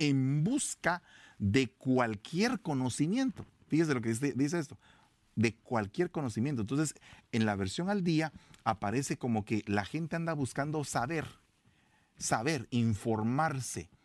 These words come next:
Estamos en la era de la información, pero en masa.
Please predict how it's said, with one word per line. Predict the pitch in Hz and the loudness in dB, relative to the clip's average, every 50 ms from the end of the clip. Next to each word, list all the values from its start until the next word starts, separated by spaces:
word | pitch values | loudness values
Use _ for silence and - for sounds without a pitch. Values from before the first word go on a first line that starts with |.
| _ _ - - - - | _ _ -20 -20 -12 -6
Estamos | - 98 - - 135 147 156 143 - | -4 -4 0 0 0 0 0 0 -2
en | 135 120 | -2 -2
la | 110 101 101 | 0 -2 0
era | 120 131 143 139 | 0 0 0 0
de | 131 120 | 0 -2
la | 110 104 | -2 -2
información, | 101 95 90 - 107 101 95 92 90 90 - - - 156 160 147 | -2 -2 -2 -2 -4 -2 -2 -2 -4 -4 -4 -2 0 0 0 0
pero | - 104 92 90 92 | -2 -2 -2 0 0
en | 95 98 | 0 0
masa. | 104 117 135 147 165 - - - - - | 0 0 0 -2 -4 -4 -10 -12 -14 -18